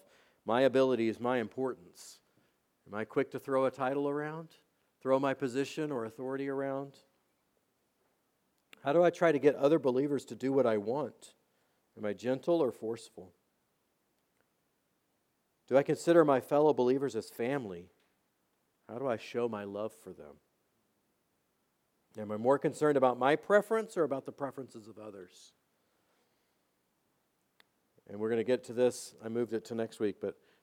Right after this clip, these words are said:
do I see the hand of God amidst every circumstance? Let's pray.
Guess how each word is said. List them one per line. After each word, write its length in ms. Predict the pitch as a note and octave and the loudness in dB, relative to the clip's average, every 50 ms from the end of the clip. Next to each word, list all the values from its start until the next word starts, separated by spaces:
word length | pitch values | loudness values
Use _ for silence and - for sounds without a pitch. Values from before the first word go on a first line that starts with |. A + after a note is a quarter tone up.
| _ _ _ | _ _ _
do 140 | - A2+ A#2+ | 0 2 2
I 60 | A#2 | 2
see 180 | A2+ - D3 C#3+ | 2 -2 -2 -2
the 100 | C3 G#2+ | 0 -2
hand 320 | G2 A2+ A#2+ B2 B2+ A#2+ | -2 -4 -4 -4 -2 -4
of 100 | A2 F#2+ | -4 -2
God 300 | A#2 A2+ A2+ G#2+ G#2 G2 | -2 -2 0 0 -2 -4
amidst 420 | G2 G2 G2+ G2+ G2 - - - _ - | -6 -8 -10 -12 -14 -16 -20 -20 _ -18
every 260 | G2+ G2+ G2+ G#2+ G2+ | -18 -14 -14 -14 -14
circumstance? 840 | - - - E2 - _ F2+ _ _ - - - _ _ _ _ _ _ _ _ _ _ _ _ _ _ _ _ _ _ _ _ _ _ _ _ _ _ _ _ _ _ _ _ _ _ _ _ _ _ _ _ _ _ _ _ _ _ _ _ _ _ | -14 -16 -20 -20 -20 _ _ _ _ -20 -20 -20 _ _ _ _ _ _ _ _ _ _ _ _ _ _ _ _ _ _ _ _ _ _ _ _ _ _ _ _ _ _ _ _ _ _ _ _ _ _ _ _ _ _ _ _ _ _ _ _ _ _
Let's 200 | A2 A2 - - | -6 -6 -6 -6
pray. 240 | - A2 G2+ F2 | -6 -4 -4 -4